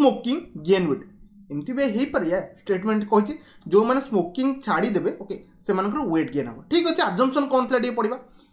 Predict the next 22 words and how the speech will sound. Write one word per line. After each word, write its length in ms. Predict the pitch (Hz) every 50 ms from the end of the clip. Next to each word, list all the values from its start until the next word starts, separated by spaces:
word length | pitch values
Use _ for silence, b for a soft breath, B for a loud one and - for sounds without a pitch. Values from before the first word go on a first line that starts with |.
| b b b b _ _ -
ଇଫ୍, 360 | 277 330 320 330 330 - - -
ଆମେ 140 | 208 269 349
କ'ଣ 160 | 339 277 302
ଆଜ୍ୟୁମ୍ 480 | 330 285 214 202 180 165 190 269 277 277
କରିକି 220 | 277 262 269 320
ଷ୍ଟେଟମେଣ୍ଟଟା 440 | 311 - 220 180 170 185 180 175 175
ଦେଇଛେ? 200 | 135 131 - -
ଆଜ୍ୟୁମ୍ 300 | - 160 160 196 262 294
ହଉଛି 160 | 294 285 285
କ'ଣ? 140 | 311 339 339 - - _ - - 208
ଇଫ୍ 360 | 226 262 302 349 349 359 - -
ୱାନ୍ 360 | 302 214 170 185 208 233 285
ଷ୍ଟପ୍ 380 | 311 - - - 190 202 214 - -
ସ୍ମୋକିଂ, 380 | 262 240 208 - 208 220 330 330 - b b b b b -
ୱାନ୍ 320 | 156 170 180 196 208 220 208 190
ୱିଲ୍ 220 | 185 190 208 208 165
ଗେଟ୍, 360 | 147 170 170 170 175 - 170
ଅ, 40 | 160 - - 180
ୱେଟ୍ 220 | 175 175 156 -
ଗେନ୍। 220 | 143 143 - - 180
ଏ 100 | 233 285
ଟୋଟାଲ 380 | - 202 175 170 - 240 262